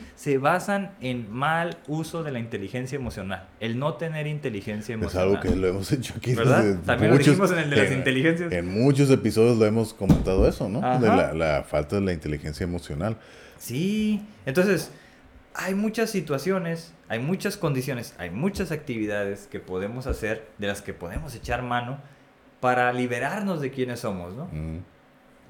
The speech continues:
Speaker 1: Yo creo que mucha gente tiene que dejar de ser quien es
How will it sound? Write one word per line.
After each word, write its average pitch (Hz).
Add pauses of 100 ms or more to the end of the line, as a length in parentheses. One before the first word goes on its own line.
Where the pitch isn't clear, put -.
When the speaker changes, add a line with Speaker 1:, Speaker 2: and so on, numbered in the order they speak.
(160)
Speaker 1:
Yo 104
creo 143
que 113
mucha 107
gente 143
tiene 127
que 131
dejar 120
de 135
ser 131
quien 131
es 143